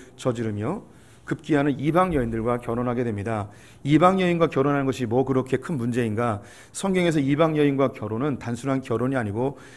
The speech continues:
이방의 문화와 가치관, 그들의 신앙까지도 완전히 하나가 되었다는 중요한 메시지를 담고 있습니다. 아,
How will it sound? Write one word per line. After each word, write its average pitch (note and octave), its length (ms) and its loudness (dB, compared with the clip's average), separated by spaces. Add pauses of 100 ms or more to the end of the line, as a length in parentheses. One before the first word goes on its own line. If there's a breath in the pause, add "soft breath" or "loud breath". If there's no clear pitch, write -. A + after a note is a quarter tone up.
(140 loud breath)
이방의 D3+ 440 2
문화와 C3+ 400 2
가치관, A#2+ 540 -4
그들의 B2 300 -4
신앙까지도 C#3+ 840 -2 (200 loud breath)
완전히 C3+ 420 0
하나가 F#3+ 400 -2
되었다는 C3+ 460 -2 (200 loud breath)
중요한 C3+ 720 0 (140)
메시지를 B2 640 0
담고 A2+ 500 -2
있습니다. G#2+ 600 -2 (880 loud breath)
아, A#2+ 220 -4